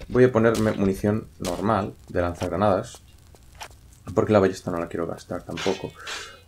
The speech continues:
Uy. Vale. Como siempre, voy a lo seguro. Espero a que baje. Ahora no.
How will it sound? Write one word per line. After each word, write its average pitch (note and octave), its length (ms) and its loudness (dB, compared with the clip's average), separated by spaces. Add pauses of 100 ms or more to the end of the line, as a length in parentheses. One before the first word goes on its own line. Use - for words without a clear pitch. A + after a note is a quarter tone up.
(140)
Uy. G#2+ 1080 2 (1040)
Vale. F#2 300 6 (840)
Como B2+ 220 2
siempre, G#2+ 380 0
voy F#2 180 2
a F2 40 2
lo E2+ 80 0
seguro. F2+ 440 -2 (100)
Espero D#2+ 320 -8
a D#2 60 -12
que - 100 -12
baje. F#2 360 -10 (880)
Ahora F2 240 4
no. A#2+ 320 2